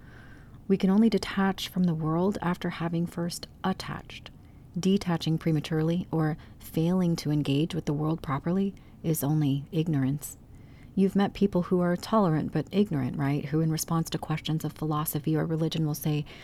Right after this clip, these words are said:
"Well, I'm not religious, but I'm okay with everyone else choosing to be religious." That's tolerance, and that is admirable on some level. That's certainly better than a bias against all religion, let's say.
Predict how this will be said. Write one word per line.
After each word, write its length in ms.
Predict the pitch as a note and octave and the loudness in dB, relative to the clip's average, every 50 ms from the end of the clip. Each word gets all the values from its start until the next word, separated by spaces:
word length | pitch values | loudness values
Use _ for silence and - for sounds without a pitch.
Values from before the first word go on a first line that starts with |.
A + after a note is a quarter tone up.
| - - - | -16 -8 -6
"Well, 120 | D3 - - | -4 -2 2
I'm 180 | F#3+ G#3 A#3 | 6 8 8
not 160 | A3 F3 - | 8 8 6
religious, 420 | - C#3 C3+ C3 C3+ - E3 D#3+ - | 2 -2 -4 -4 -6 -6 -8 -8 -8
but 220 | - - C3+ C3 - | -6 -6 -6 -4 -2
I'm 200 | - D#3+ D#3 D#3 | 0 2 2 2
okay 240 | D3 - - D#3+ | 2 2 0 2
with 160 | D3+ C#3+ C#3 C#3+ | 2 2 0 0
everyone 320 | C#3+ - C3+ C3+ C3+ C#3 | -2 0 0 0 2 2
else 180 | D#3 F3 E3 - | 0 -2 -2 -4
choosing 380 | - - D#3 D3+ - C#3+ D3+ | -6 -6 -6 -4 -4 -4 -4
to 80 | D3+ D3+ | -4 -4
be 120 | - D3 | -6 -6
religious." 580 | E3+ E3 E3 E3 - - F#3 F3+ - - - - - - - - - - - - - - - | -4 -4 -6 -6 -8 -10 -10 -12 -12 -14 -18 -18 -20 -20 -20 -20 -20 -20 -20 -20 -16 -4 0
That's 340 | F#3+ F#3+ F#3+ - - - | 2 2 2 0 -2 -6
tolerance, 720 | - - - E3+ E3+ F3 F#3+ G#3 G3+ G3+ G3+ G#3 - - - - | -6 -2 0 2 4 4 4 4 6 4 4 2 0 -4 -6 0
and 300 | - E3+ E3 D#3+ D#3+ D#3 | 4 4 6 6 6 4
that 220 | - - D#3 D#3 D#3+ | 4 4 4 4 4
is 160 | D#3+ D3+ - - | 4 2 2 2
admirable 600 | E3 E3 E3+ F3+ F3+ F3+ F#3 - F3 E3+ E3 - - | 2 2 4 4 2 2 2 2 2 0 0 0 0
on 260 | E3+ E3+ E3 F3 E3+ | 2 2 2 2 0
some 160 | - - D#3+ | 0 0 0
level. 420 | E3 D#3+ D3 D#3 E3+ E3 E3+ E3+ - - - - - - | 2 2 2 2 0 0 0 -2 -6 -10 -16 -18 -14 -6
That's 400 | - D#3+ D#3 - - - - - - - | -2 -2 -2 -2 -2 -4 -8 -10 -10 -14
certainly 440 | - - - - D#3+ - D#3+ D#3+ D3 | -14 -4 -2 0 0 2 2 2 2
better 480 | C3+ - - - D#3 D3+ D3 D3+ D3+ C#3+ | 0 -2 -4 -4 -2 0 0 0 0 0
than 180 | - D3+ D3+ | 0 0 0
a 60 | D3 C3+ | 2 2
bias 340 | - C3 D#3 D3+ D3+ D3+ | 2 2 2 4 2 0
against 380 | - E3+ - C#3 D3+ D#3 - - | 0 2 2 2 2 2 0 0
all 120 | C#3 D3+ | 0 0
religion, 460 | D#3+ E3 D#3+ F3+ G3 - F#3 F#3 F#3+ - | 0 0 0 0 0 0 0 0 0 -2
let's 220 | - E3+ - - | -2 -4 -4 -2
say. 240 | - - G3 G3+ G3 | -2 -2 -2 -2 -4